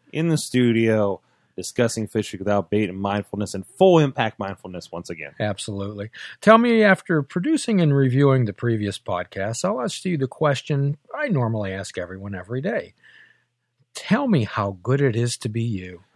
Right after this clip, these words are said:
Speaker 1: It's good. It's great. Uh, it's, it's, it's amazing, the experiences, and I'm, uh, appreciating more and more the experiences that I have the opportunity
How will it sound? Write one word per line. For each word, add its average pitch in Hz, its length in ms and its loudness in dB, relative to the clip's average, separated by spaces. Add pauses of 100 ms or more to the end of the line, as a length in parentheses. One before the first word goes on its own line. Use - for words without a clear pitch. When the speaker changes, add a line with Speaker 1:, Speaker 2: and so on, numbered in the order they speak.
(100)
Speaker 1:
It's - 420 -4
good. 208 380 4
It's 147 160 0
great. 139 640 4
Uh, 110 300 4 (380)
it's, 120 240 -4 (200)
it's, 127 200 -2
it's 113 220 -4
amazing, 143 480 2
the 143 100 2
experiences, 143 840 2
and 113 120 2
I'm, 110 180 2
uh, 104 200 2
appreciating 127 840 -2
more 117 320 2
and 113 100 0
more 120 220 4
the 110 100 0
experiences 113 520 -2
that 110 200 0
I 110 160 0
have 113 140 0
the 110 100 0
opportunity 123 720 0